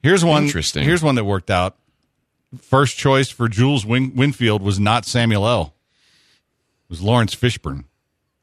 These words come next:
Speaker 2: Okay.
Speaker 1: I like him, but, you know, that'd be a full-on Morpheus.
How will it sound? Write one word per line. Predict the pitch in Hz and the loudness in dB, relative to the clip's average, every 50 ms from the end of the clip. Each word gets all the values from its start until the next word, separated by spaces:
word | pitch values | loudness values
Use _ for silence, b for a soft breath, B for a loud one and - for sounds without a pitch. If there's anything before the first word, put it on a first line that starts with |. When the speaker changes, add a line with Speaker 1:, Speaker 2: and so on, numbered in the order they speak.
| - | -8
Speaker 2:
Okay. | 131 120 - 107 95 92 101 113 - | -8 -4 -2 0 0 0 0 -2 0
Speaker 1:
I | 127 139 | 0 2
like | 143 151 190 233 233 | 2 4 2 2 0
him, | - 160 135 127 139 156 147 - _ _ _ _ _ _ _ _ _ _ _ _ _ _ _ _ _ _ _ _ _ _ - | 0 -2 0 0 -2 -4 -6 -10 _ _ _ _ _ _ _ _ _ _ _ _ _ _ _ _ _ _ _ _ _ _ -2
but, | 117 131 - - - 127 _ _ _ _ _ _ _ _ _ _ _ _ _ _ _ - | 0 2 2 2 0 -2 _ _ _ _ _ _ _ _ _ _ _ _ _ _ _ -4
you | 135 127 | -2 0
know, | 113 117 | 0 0
that'd | 135 139 139 | 0 0 2
be | 151 127 | 0 0
a | 110 | 0
full-on | - - 147 139 127 117 107 | 0 0 0 2 2 2 0
Morpheus. | 110 117 131 139 - - 95 87 101 101 - - - | 0 0 0 0 -2 -4 -6 -6 -6 -6 -8 -12 -16